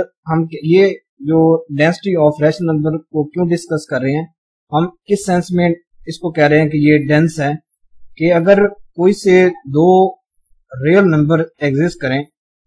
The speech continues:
for example ये कोई दो real numbers हैं X और वाई, तो इनके दरमियान एक rational number exist करेगा।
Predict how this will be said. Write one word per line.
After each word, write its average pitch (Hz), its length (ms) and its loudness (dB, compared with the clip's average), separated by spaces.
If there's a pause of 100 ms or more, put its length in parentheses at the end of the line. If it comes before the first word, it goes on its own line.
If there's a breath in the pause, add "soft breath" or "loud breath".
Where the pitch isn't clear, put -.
(180)
for 143 120 -2
example 156 460 0 (140)
ये 156 140 2
कोई 151 320 4 (320)
दो 143 220 0 (340)
real 160 160 4
numbers 135 380 0
हैं 139 160 -2 (400)
X - 300 -8
और 131 220 -4
वाई, 143 300 -2 (840)
तो 175 360 -2
इनके 214 260 4
दरमियान 156 540 2 (180)
एक 165 280 0 (340)
rational 170 360 0
number 143 380 0
exist 139 360 -2
करेगा। 113 360 -6